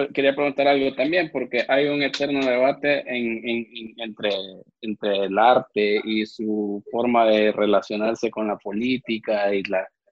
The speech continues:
moral de cada época y todo esto. Yo siento que en particular este tipo de arte sí tiene un, una relación, un vínculo más,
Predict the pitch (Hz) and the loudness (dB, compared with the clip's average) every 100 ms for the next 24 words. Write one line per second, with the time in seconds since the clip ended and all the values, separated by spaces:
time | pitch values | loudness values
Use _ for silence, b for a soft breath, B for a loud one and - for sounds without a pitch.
0 | _ 107 107 107 113 117 110 - 110 107 | _ -4 -2 4 4 4 2 2 4 4
1 | 101 101 - 120 123 107 101 104 - 117 | 4 2 0 0 2 -2 0 -2 2 4
2 | 131 135 - 110 - _ _ 127 131 147 | 6 4 0 -4 -6 _ _ -2 2 2
3 | 147 143 135 135 127 127 120 110 139 135 | 4 2 2 -2 -2 -2 -2 2 4 2
4 | - 131 135 135 131 120 127 151 147 135 | -2 -4 -2 2 4 6 6 4 -2 -2
5 | 135 135 135 131 127 131 127 113 110 _ | -4 0 0 0 0 2 0 -4 -12 _
6 | _ _ _ - 131 131 131 127 120 - | _ _ _ -4 2 4 4 4 2 2
7 | 127 139 127 123 139 143 127 117 120 127 | 2 4 4 4 4 4 2 2 4 4
8 | 131 123 - - | 4 2 -4 -16